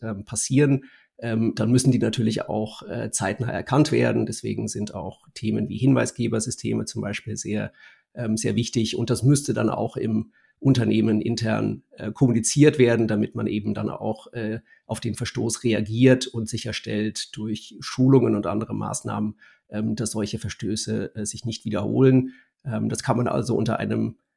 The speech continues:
Prevent, Detect, Respond, äh, Ansatz, ähm, zusammenfassen.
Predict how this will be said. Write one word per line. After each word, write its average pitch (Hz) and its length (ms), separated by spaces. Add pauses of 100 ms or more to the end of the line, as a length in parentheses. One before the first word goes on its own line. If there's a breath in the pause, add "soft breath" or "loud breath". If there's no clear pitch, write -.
(180)
Prevent, 120 600
Detect, - 420
Respond, 127 680 (120)
äh, 113 280
Ansatz, 110 720
ähm, 110 200
zusammenfassen. 113 800